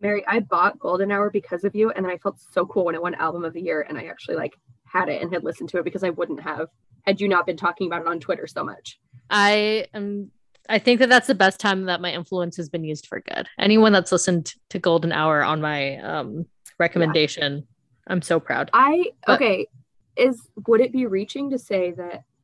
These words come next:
Speaker 1: Golden Hour won Album of the Year because of you?
Speaker 2: I don't think that that's a reach at all. I don't think it's a reach at
Speaker 1: Okay.
Speaker 2: all.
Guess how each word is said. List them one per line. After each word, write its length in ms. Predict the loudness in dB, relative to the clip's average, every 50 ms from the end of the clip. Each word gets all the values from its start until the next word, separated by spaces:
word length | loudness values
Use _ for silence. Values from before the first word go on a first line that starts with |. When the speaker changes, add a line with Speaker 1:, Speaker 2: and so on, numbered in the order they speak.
| _ -4
Speaker 1:
Golden 340 | -2 -2 -2 -2 -4 -6 -6
Hour 440 | -6 -6 -6 -6 -6 -6 -8 -8 _ _ _ _ _ _ _ _ _ -12
won 240 | -6 -4 -4 -4 -6 -6 -6 -6 -4
Album 300 | -2 0 -2 -2 -2 -4
of 80 | -4 -4
the 140 | -6 -6 -4
Year 200 | -4 -4 -4 -6 _ -10
because 400 | -10 -10 -10 _ -8 -8 -6 -6
of 100 | -6 -4
you? 280 | -4 -4 -4 -4 -8 _ _ _ _ _ _ _ -20 _ _ _ _ _ _ _ _ 2
Speaker 2:
I 100 | 4 6
don't 160 | 8 6 6
think 160 | 6 6 6
that 80 | 8 8
that's 200 | 6 6 6 6
a 60 | 6
reach 200 | 6 6 4 4
at 80 | 6 6
all. 320 | 6 6 6 4 0 _ _ _ _ _ -6
I 140 | -2 0
don't 200 | 2 2 2 2
think 140 | 2 0 -2 -2
it's 100 | -2 0
a 60 | 0
reach 180 | 0 0 0
at 80 | 0 0
Speaker 1:
Okay. 120 | 0 0
Speaker 2:
all. 120 | -2 -4